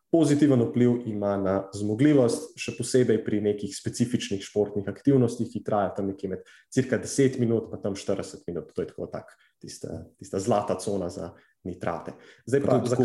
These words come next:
Speaker 2: kupenih,
Speaker 1: so
Speaker 2: ko-, tudi kupenih signalnih v-, vlog ima, ki bi lahko bile
Speaker 1: Tako.
Speaker 2: pomembne za adaptacijo in tako.
Speaker 1: Tako, tako, absolutno. Am, tako da zdaj za kje, kje se nekako vklopijo v to zgodbo, te ustne raztopinice, eh, oziroma, pardon, <laughs> ustne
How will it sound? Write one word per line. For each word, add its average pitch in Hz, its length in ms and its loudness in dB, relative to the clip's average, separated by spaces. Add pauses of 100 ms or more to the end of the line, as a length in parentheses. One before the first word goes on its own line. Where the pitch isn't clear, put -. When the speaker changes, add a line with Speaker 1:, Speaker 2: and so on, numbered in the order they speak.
(120)
Speaker 2:
kupenih, 107 180 4
Speaker 1:
so - 220 0
Speaker 2:
ko-, 131 160 2
tudi 117 220 2
kupenih 101 360 2
signalnih 92 540 0 (140)
v-, 101 420 -8
vlog 90 260 -4
ima, 90 160 -2
ki - 120 -8
bi 85 120 0
lahko 87 180 2
bile 90 120 2
Speaker 1:
Tako. 113 60 4
Speaker 2:
pomembne 92 380 4
za 87 200 -2
adaptacijo 87 500 -4
in 85 60 -6
tako. - 160 -14 (440)
Speaker 1:
Tako, 107 380 2
tako, 95 400 -4
absolutno. 92 640 -6 (380)
Am, 110 340 2 (560)
tako - 220 0
da 131 120 6
zdaj 127 180 6
za 143 120 4 (240)
kje, 147 340 6
kje 147 120 6
se 143 120 4
nekako 131 320 2
vklopijo 143 380 4
v 120 100 -2
to 127 140 4
zgodbo, 117 540 2 (600)
te 104 220 -4
ustne 127 340 2
raztopinice, 147 720 2
eh, - 720 -4
oziroma, 123 300 4
pardon, 110 320 2 (180)
<laughs> 135 240 4
ustne 127 300 0